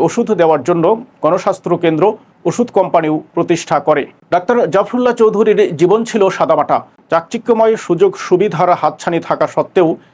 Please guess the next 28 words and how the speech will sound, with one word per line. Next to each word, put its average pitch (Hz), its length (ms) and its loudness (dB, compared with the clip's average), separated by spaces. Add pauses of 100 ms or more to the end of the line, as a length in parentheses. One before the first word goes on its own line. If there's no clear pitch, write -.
(140)
তিনি 165 160 0
বেছে 160 260 -2
নিয়েছিলেন 165 400 0 (120)
মানুষের 160 360 0
জন্য 156 200 0 (120)
নিবেদিত 147 320 -2 (200)
জীবন। 151 220 0 (480)
সাধারণ 185 400 0
পোশাক, 202 340 -2 (300)
সাধারণ 170 400 0
খাবার 165 300 0 (160)
আর 151 180 2
মানুষের 156 460 -2 (100)
সাথে 147 200 -4 (100)
মিশে 151 280 -2
থাকা 151 240 -2
ছিল - 120 -2 (320)
তার 160 220 2
জীবনের 160 360 0 (160)
অবিচ্ছেদ্য 147 460 -2 (180)
অংশ। 165 240 -2 (560)
ব্যক্তিগত 233 420 2 (140)
জীবনেও 190 320 4 (140)
ছিলেন 180 220 2 (220)
নির্মোহ, 175 300 2 (340)
নির্লোভ। 165 340 2 (640)
ডাক্তার 170 260 0 (160)
জাফরুল্লাহ 185 500 2